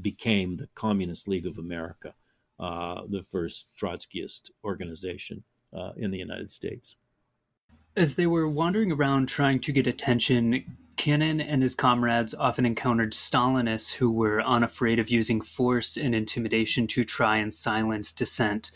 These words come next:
Speaker 2: While this certainly had a chilling effect in some circles, in others it had the opposite effect, appearing to many workers as politically repulsive and making Trotskyism a bit more sympathetic.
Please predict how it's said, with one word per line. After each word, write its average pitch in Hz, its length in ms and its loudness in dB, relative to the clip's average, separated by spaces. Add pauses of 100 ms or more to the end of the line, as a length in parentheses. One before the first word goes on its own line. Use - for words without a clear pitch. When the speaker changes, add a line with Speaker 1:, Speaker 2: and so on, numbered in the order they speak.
(280)
Speaker 2:
While 156 140 2
this 147 180 0
certainly 170 440 0
had 135 360 0
a 147 140 -2
chilling 127 500 2
effect 123 440 -4
in 135 220 0
some 120 280 2
circles, 170 760 0
in 139 200 2
others 139 480 2
it 151 240 0
had 131 200 0
the 120 200 0
opposite 127 400 4
effect, 110 460 -2 (340)
appearing 143 480 0
to 131 120 -4
many 127 200 4
workers 113 520 0
as 123 280 0
politically 120 500 0
repulsive 113 840 0 (100)
and 127 180 2
making 175 340 0
Trotskyism 127 840 0 (280)
a 147 80 -2
bit 123 180 -2
more 131 180 2
sympathetic. 110 800 0